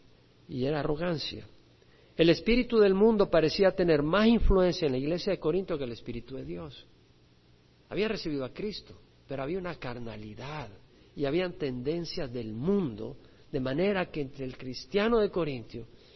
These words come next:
y el cristiano de afuera no había una gran diferencia. ¿Me explico por qué es tan importante esta carta para nosotros? Hermano, ¿por qué?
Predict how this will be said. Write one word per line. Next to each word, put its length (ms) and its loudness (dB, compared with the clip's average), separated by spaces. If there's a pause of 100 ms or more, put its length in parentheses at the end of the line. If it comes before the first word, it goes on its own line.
y 80 -2
el 100 -2
cristiano 420 -6
de 80 -4
afuera 280 -8
no 140 -10
había 200 -10
una 160 -12
gran 300 -12
diferencia. 680 -16 (580)
¿Me 60 -12
explico 380 -4
por 120 -8
qué 60 -4
es 80 -8
tan 160 -2
importante 640 -4
esta 220 -10
carta 300 -8
para 160 -8
nosotros? 680 -12 (580)
Hermano, 500 -12
¿por 220 -18
qué? 320 -12